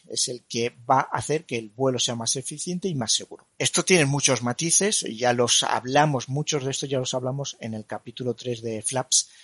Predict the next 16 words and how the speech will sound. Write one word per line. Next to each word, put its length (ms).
cuando 380
analizamos 640
el 500
accidente 460
de 220
Air 100
France 280
cuatro 220
cuatro 220
siete. 280
Hay 100
mucho 260
que 60
hablar. 320
Pero, 200
evidentemente, 840